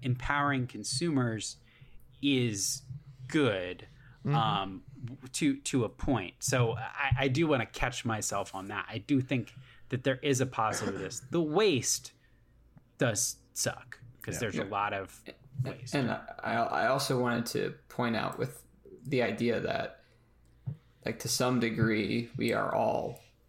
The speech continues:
Speaker 3: we're all paying for this, paying for the free returns. It's baked into the price of the
Speaker 1: Yeah.
Speaker 3: products. So, like, if, if you're abusing the system, then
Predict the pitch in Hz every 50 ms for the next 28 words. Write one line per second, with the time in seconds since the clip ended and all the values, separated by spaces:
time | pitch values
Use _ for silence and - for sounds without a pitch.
0 | _ _ _ _ _ - 131 127 87 - - - - - - - 135 127 123 120
1 | 120 - - 50 50 50 50 - - - - - - - - - - - - -
2 | - 123 123 120 113 - - 110 - - - 127 - 92 95 - - - 87 90
3 | - - - - - - - - - - - - - - - - - - - -
4 | - - - - - - - - 123 120 113 101 95 - - - - - - 120
5 | 113 107 104 - - - - - - 127 120 117 - - - - _ - - -
6 | - _ _ _ _ _ _ _ - - - - - 143 147 139 117 104 - 127
7 | 123 127 139 135 131 120 104 - - - - 107 - - - 101 90 71 87 113
8 | 110 110 113 95 85 98 98 - 117 117 110